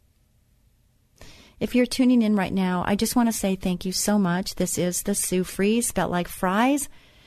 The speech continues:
one word, dot com show. I'd like for you to share this show, and if you know somebody that's experiencing a broken heart right now, this would be such a gift to share with them. It really would,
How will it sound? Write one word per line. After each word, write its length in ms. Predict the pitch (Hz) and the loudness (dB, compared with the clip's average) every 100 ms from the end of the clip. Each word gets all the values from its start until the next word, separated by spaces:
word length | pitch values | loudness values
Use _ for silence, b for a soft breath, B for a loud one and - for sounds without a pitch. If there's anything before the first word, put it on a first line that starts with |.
| b b b b | b b b b
one 380 | 165 160 190 269 | -2 2 4 4
word, 400 | 208 180 170 - | 4 0 -4 -4
dot 260 | 175 160 - | -2 -2 -4
com 460 | - 170 165 160 - | -2 0 2 -2 -4
show. 640 | - - 165 156 175 330 - - _ _ _ _ _ - - - | -4 0 0 2 2 0 -4 -20 _ _ _ _ _ -16 -12 -6
I'd 160 | 190 | -2
like 220 | 214 285 | 2 0
for 140 | - 370 | 0 2
you 100 | 285 | 2
to 80 | 214 | 2
share 340 | - 226 220 | 0 0 2
this 220 | 214 190 | 0 -2
show, 400 | - 185 170 165 | -2 0 0 2
and 140 | 170 175 | 0 0
if 100 | 208 | 2
you 80 | |
know 220 | 208 214 254 | 4 4 2
somebody 420 | - 262 226 202 | 2 2 4 0
that's 240 | 185 170 | -2 -4
experiencing 840 | - - - 190 190 185 175 180 170 | -6 -6 -2 2 2 2 0 0 0
a 40 | |
broken 360 | 165 165 165 170 | 0 -2 -2 -2
heart 280 | 170 170 - | 0 0 0
right 200 | 165 - | -2 0
now, 340 | 170 160 165 - B B B | 0 0 -2 -6 B B B
this 180 | - 262 | -2 0
would 120 | 311 247 | 2 2
be 120 | 240 | 0
such 400 | - - 269 - | 0 0 0 0
a 80 | 240 | -2
gift 640 | - 202 165 160 - - - - _ _ _ _ _ - | 0 0 0 -2 -8 -14 -16 -20 _ _ _ _ _ -4
to 200 | - 208 | 0 2
share 320 | - 202 170 | 2 0 0
with 200 | 147 - | -2 -6
them. 320 | 156 147 151 - _ _ _ _ _ - | -6 -6 -10 -16 _ _ _ _ _ -2
It 100 | 214 | 0
really 280 | 240 233 | 2 2
would, 440 | 196 175 165 - | 0 -2 -4 -6